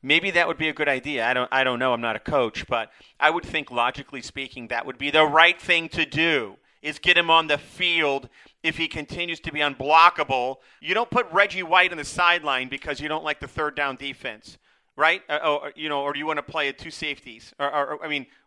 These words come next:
give me a break. Get your best players on the field. I mean,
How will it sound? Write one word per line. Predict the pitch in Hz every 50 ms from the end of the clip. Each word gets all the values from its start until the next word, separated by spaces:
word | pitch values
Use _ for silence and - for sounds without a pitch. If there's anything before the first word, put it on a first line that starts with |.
| _ _ _
give | - 226
me | 240 226 208
a |
break. | - - 160 170 165 151 - - - - _ _ - 151
Get | - 196 214 - -
your | 240
best | - - - 165 170 185 185 - -
players | - - 190 180 180 170 151 -
on | 160 156 143
the | 131 127
field. | - _ - 160 160 165 135 104 - _ _ _ _ _ _ _ _ _ _ _ _ _
I | 147 156
mean, | 160 165 160 147